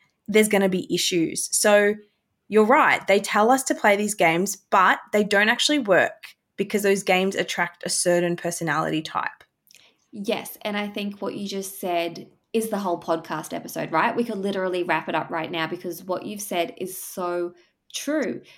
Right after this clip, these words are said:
Speaker 2: Once you reveal your true self, all comes out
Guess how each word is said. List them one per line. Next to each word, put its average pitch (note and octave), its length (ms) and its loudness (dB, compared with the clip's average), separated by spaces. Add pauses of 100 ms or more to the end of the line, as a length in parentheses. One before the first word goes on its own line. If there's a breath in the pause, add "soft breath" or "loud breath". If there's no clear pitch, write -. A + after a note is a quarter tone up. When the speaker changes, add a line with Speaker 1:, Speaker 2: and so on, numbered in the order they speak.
(320 soft breath)
Speaker 2:
Once G#3+ 640 -2
you G#3 260 -8
reveal G3 640 -2
your F3 180 -6
true G#3+ 440 -8
self, - 760 -6
all F#3+ 220 -2
comes F3+ 340 -8
out E3 220 -2